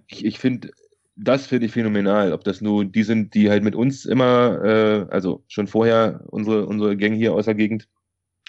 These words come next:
äh, oder ob das eben die Leute, äh, vom, vom, von der, von der Frettlemancy Crew sind.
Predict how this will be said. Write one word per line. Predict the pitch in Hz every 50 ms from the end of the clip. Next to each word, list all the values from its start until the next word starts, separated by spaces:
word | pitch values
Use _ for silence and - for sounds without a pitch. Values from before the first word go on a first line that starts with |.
| - - - - - - - - - - - -
äh, | 95 104
oder | 104 98 107 113 104
ob | 107 -
das | 120 104 95
eben | 98 110 110 110 110 110 101 - - _
die | - 90 101 110 110
Leute, | 101 104 110 113 117 113 113 110 110 107 107 104 101 - - - - - -
äh, | 92 98 101 101 98 95 92 90
vom, | - - 101 101
vom, | - 107 104 104 101 101 101 98 92 73 65
von | - - 92 92
der, | 87 90
von | 101 101
der | 101 95
Frettlemancy | 95 - 120 127 127 113 110 107 101 101 110 104
Crew | - - 113 113
sind. | 107 113 123 135 135